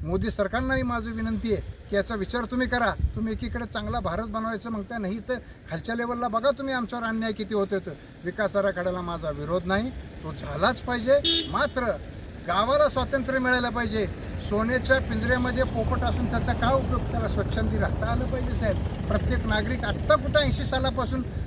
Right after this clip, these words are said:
जो माणूस भीक मागत होता तो कुठंतरी आर्थिक व्यवस्था त्याची चांगली झाली. देशोधडीला लावता का इथली लोकं तुम्ही?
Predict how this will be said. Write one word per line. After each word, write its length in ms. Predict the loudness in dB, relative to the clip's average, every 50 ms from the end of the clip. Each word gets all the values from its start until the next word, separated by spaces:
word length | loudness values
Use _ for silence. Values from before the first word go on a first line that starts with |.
| -6 -4 -4
जो 100 | -2 0
माणूस 280 | 0 0 0 -2 -2
भीक 320 | -2 0 2 2 2 2 0
मागत 320 | 0 0 2 0 0 0
होता 200 | 0 -2 -2 -2 -2
तो 60 | -4 -6
कुठंतरी 380 | -6 -6 -6 -6 -6 -4 -2
आर्थिक 380 | 0 0 0 -2 -2 -4 -6 -4
व्यवस्था 280 | -4 -4 -4 -2 -4
त्याची 260 | -4 -4 -4 -6 -6 -6
चांगली 340 | -4 -2 -2 0 0 0
झाली. 180 | 2 0 0 0
देशोधडीला 720 | -4 -10 -12 -6 -2 0 0 2 2 2 2 2 4 4
लावता 300 | 4 4 4 4 4 4
का 120 | 4 4 4
इथली 240 | 4 4 2 -2 -2
लोकं 220 | -2 -2 -2 -4
तुम्ही? 240 | -6 -6 -6 -8